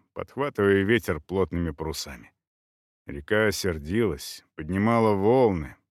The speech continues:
пыталась распереть, раздвинуть берега, облицованные гранитом. Какие-то лодки сновали по ней,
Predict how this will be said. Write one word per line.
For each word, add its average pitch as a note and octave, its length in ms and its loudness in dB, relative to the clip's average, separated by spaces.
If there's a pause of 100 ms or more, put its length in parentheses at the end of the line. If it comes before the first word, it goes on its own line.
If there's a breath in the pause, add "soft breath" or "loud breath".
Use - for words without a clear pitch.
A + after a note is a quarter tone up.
пыталась C#3 520 -4
распереть, C3 840 0
раздвинуть C#3 720 2
берега, D3+ 500 4
облицованные A#2+ 720 4
гранитом. F#2+ 580 0 (640)
Какие-то C3+ 600 2
лодки C3 380 0
сновали C3+ 600 2
по B2+ 200 -2
ней, A#2+ 360 -2